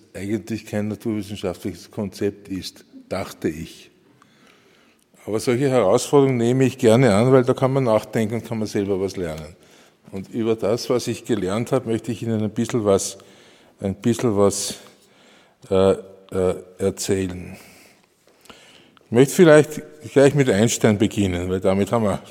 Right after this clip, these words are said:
sozusagen eine neue Richtung. Berühmtes Zitat von Einstein. Und ich glaube, die gilt nicht nur für die Wissenschaft. Wenn eine Idee am Anfang nicht absurd klingt,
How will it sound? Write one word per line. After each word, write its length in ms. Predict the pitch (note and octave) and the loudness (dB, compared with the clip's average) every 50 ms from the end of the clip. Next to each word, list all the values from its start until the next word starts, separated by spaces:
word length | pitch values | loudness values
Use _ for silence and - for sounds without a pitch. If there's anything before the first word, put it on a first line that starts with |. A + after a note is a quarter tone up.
| - - | -16 -14
sozusagen 400 | G#2 G2 - - G2+ G#2 G2+ G2+ | -14 -14 -10 -4 -2 -2 0 0
eine 80 | G2+ | -2
neue 280 | G2+ G2+ G2 F#2+ F#2+ G2+ | -2 -2 -2 0 0 0
Richtung. 440 | A#2 C#3+ D3 - - E3+ D#3+ E3+ E3 - - - - - - - _ _ _ _ _ _ _ _ _ _ _ _ _ _ _ _ _ _ A#2 _ | -2 -2 -4 0 0 2 2 2 -2 -4 -12 -20 -20 -20 -20 -20 _ _ _ _ _ _ _ _ _ _ _ _ _ _ _ _ _ _ -20 _
Berühmtes 580 | - A#2 A2 A#2 C3+ D3+ C#3+ C#3+ C#3 C3 - - | -6 -2 4 4 4 4 4 2 -2 -2 -2 -2
Zitat 520 | - C3+ A#2 - - G#2 G2+ G#2 G#2+ G#2+ | -4 -4 -2 2 4 6 6 6 4 2
von 220 | - - B2 A2 G#2 | -4 -4 -2 0 2
Einstein. 580 | G2 G2+ G#2 G2+ - - - A2 G#2 F#2+ E2 - - - - - _ _ _ _ _ _ _ _ _ _ _ _ _ _ _ _ - - _ _ _ _ _ _ _ _ _ _ _ _ _ _ _ - | 2 0 0 -2 -4 -2 0 0 0 0 -4 -8 -14 -20 -20 -20 _ _ _ _ _ _ _ _ _ _ _ _ _ _ _ _ -20 -20 _ _ _ _ _ _ _ _ _ _ _ _ _ _ _ -16
Und 180 | - G2+ - | -14 -12 -12
ich 60 | G#2+ F2+ | -6 0
glaube, 220 | A2 G#2 G#2 - - | 2 2 2 2 -2
die 80 | A#2+ | -6
gilt 280 | G2 - A#2+ A2+ F#2+ - | -4 -2 -4 -4 -2 -2
nicht 340 | B2 B2+ B2 B2+ - - B2+ | -2 -2 -2 -2 -6 -6 -4
nur 120 | B2 A2 | -2 -2
für 220 | - - - A2+ G2 | -2 -2 -4 -2 0
die 400 | G#2 G#2 G2 F2 E2 F#2+ G2 - | 0 0 0 -2 -4 -12 -6 -4
Wissenschaft. 680 | G#2+ G2+ - - G#2 F#2 - - G2 D#2+ E2 - - _ _ _ _ _ _ _ _ _ _ _ _ _ _ _ _ _ _ _ _ _ F#2 | -4 -4 -4 -8 -14 -14 -10 -10 -10 -10 -10 -18 -20 _ _ _ _ _ _ _ _ _ _ _ _ _ _ _ _ _ _ _ _ _ -2
Wenn 280 | F#2+ A2 A#2 A#2+ A#2 | 0 2 2 2 0
eine 280 | F#2+ A2 A2+ A#2 A#2+ B2 | 0 0 0 2 2 2
Idee 720 | A#2+ A#2+ A#2 A2+ A2+ - A#2 A2+ A#2 A#2 G#2+ F2 D#2+ - - - - - - - _ _ _ _ _ _ _ _ _ _ _ _ _ _ _ _ _ _ _ _ _ _ _ _ _ _ _ | 2 2 0 0 0 0 2 4 4 4 2 0 -2 -8 -16 -20 -20 -20 -20 -20 _ _ _ _ _ _ _ _ _ _ _ _ _ _ _ _ _ _ _ _ _ _ _ _ _ _ _
am 240 | - G2 G2+ G#2+ G#2 | -8 -6 -6 -6 -6
Anfang 680 | - G#2 A2+ C3+ D3+ D3+ C#3+ - - A#2+ G#2+ G#2+ G#2+ G#2+ | -6 -4 -4 -2 -2 -4 -6 -4 -4 -2 0 0 0 2
nicht 300 | A#2+ B2 A#2+ - - - | 0 0 -2 -2 -6 -2
absurd 720 | G#2 G2+ G2 - - - - B2+ B2+ C#3+ E3 E3 - - | -2 -2 -2 -4 -10 0 4 4 6 6 4 2 -2 -8
klingt, 500 | - - C3+ C3+ C3+ C#3 C#3 C#3 - | -4 -2 0 2 2 0 -2 -4 -8